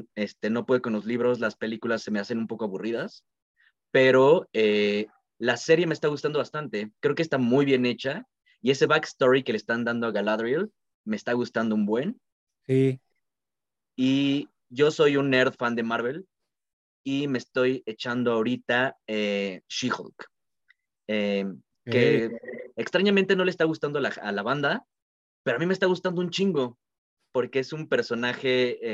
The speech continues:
Speaker 1: eh, que n-, Marvel no tiene. Bueno, lo tiene en Deadpool, pero, eh, eso fue Fox.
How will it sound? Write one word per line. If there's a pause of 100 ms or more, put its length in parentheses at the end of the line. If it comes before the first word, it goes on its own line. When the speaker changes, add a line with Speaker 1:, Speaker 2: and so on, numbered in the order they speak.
(120)
Speaker 1:
eh, (340)
que
n-,
Marvel
no
tiene. (380)
Bueno,
lo
tiene
en
Deadpool,
pero,
eh, (100)
eso
fue
Fox.